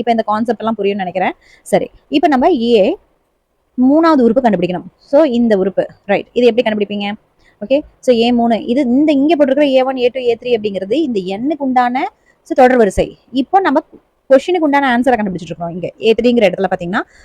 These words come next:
so, two into A மூணு minus ஒன்னு plus A மூணு minus ரெண்டு, that is equal to A, I mean, two முன்னாடி போட்டுக்கோங்க. A மூணுல ரெ-, ஒண்ணு போச்சுன்னா டூ. அப்ப A two ஏ டூ plus A into, I mean, A மூணுல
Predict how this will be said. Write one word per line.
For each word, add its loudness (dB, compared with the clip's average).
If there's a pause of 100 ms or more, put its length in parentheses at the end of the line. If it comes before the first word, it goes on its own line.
(160)
so, 4 (220)
two 4 (160)
into 2 (300)
A 4 (380)
மூணு 2 (100)
minus -2 (140)
ஒன்னு -4 (100)
plus 2 (500)
A 4 (120)
மூணு 2
minus -2
ரெண்டு, -2 (140)
that 0
is -2
equal 0
to 2 (600)
A, 4 (640)
I 2
mean, 0 (240)
two 0
முன்னாடி -2
போட்டுக்கோங்க. -2 (220)
A 0 (200)
மூணுல 0
ரெ-, -2
ஒண்ணு -2
போச்சுன்னா -4 (160)
டூ. 2 (340)
அப்ப -4 (220)
A 2 (200)
two -2 (180)
ஏ 0 (160)
டூ -2 (640)
plus 4 (380)
A 4 (100)
into, 0 (420)
I 4
mean, -2 (160)
A 6 (480)
மூணுல 4